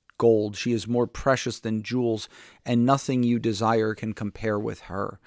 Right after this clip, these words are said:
And, um, and it, and then she's displayed as in her left hand holding long life, and her right hand holding riches and honor. So those who walk in, in, in wisdom, uh, can expect to receive,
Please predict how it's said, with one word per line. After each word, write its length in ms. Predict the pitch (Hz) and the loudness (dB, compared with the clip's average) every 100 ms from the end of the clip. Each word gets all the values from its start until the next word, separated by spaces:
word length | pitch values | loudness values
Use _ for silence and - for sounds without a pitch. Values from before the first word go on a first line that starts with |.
| - - - _ _ | -20 -20 -20 _ _
And, 460 | - 113 110 107 110 | -6 -2 -2 -2 -2
um, 300 | 107 107 107 _ _ _ | -2 -2 -6 _ _ _
and 100 | 123 | 2
it, 200 | 117 - _ _ - | 2 0 _ _ -4
and 120 | 120 | 0
then 240 | 120 117 110 | 2 0 -2
she's 240 | 127 110 | -4 -4
displayed 480 | - - - 123 113 | -4 -6 2 4 4
as 160 | 113 - | 2 -2
in 160 | 135 | -4
her 160 | 107 113 | 0 0
left 420 | 113 123 123 - | 4 4 4 -2
hand 380 | 135 120 110 104 | -4 -2 -2 -2
holding 380 | 120 120 120 110 | -2 0 0 0
long 340 | 110 117 117 | 0 2 2
life, 360 | 113 113 107 - | 2 2 0 -2
and 120 | 104 | -2
her 140 | 113 | -2
right 400 | 110 117 123 - | 2 4 4 -2
hand 320 | 95 113 107 101 | -4 -2 -2 0
holding 320 | 117 110 110 | -2 0 0
riches 320 | 120 - 104 | 0 -2 -4
and 100 | 107 - | -2 2
honor. 340 | 117 120 110 | 2 2 0
So 300 | - 110 104 - - - - | -2 -4 -4 -10 -20 -8 8
those 260 | 143 170 165 | 8 10 6
who 80 | |
walk 320 | 139 139 143 131 | 2 4 2 0
in, 200 | 123 - - | -4 -4 -4
in, 300 | 120 113 - _ - | -2 -2 -6 _ -8
in 300 | 110 110 117 | -6 -2 4
wisdom, 580 | 151 135 127 107 107 - - - _ _ _ | 6 6 2 -2 -4 -8 -18 -20 _ _ _
uh, 360 | - 110 110 120 - _ | -6 -2 -2 -4 -10 _
can 480 | - 143 131 123 - - | 0 2 4 0 -2 -8
expect 680 | 117 - - 131 113 - - | -8 -6 0 0 0 -6 -8
to 120 | 120 | -6
receive, 680 | 117 - 127 120 113 95 | -4 -4 -2 0 -2 -6